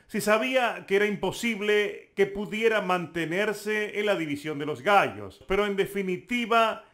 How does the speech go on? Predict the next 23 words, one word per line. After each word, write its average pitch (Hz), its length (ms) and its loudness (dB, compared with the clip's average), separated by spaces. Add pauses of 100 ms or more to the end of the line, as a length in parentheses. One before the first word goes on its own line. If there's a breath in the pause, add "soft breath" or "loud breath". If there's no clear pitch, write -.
está 220 680 0
yendo 214 680 -2
hacia 190 340 -2
el 180 100 -2
lugar 196 500 2
que 160 140 -6
debe 156 240 -4
estar. 117 560 -4 (180 soft breath)
Neri 208 380 0
no 208 240 0
puede 202 500 6
pelear 180 500 -2
en 170 120 -6
ciento 156 340 -6
dieciocho 139 500 -6
libras 180 540 -4 (200 soft breath)
y 175 120 0
es 190 240 0
inútil 214 640 -4
insistir 180 560 -6
en 123 100 -6
este 120 220 -8
aspecto. 110 680 -10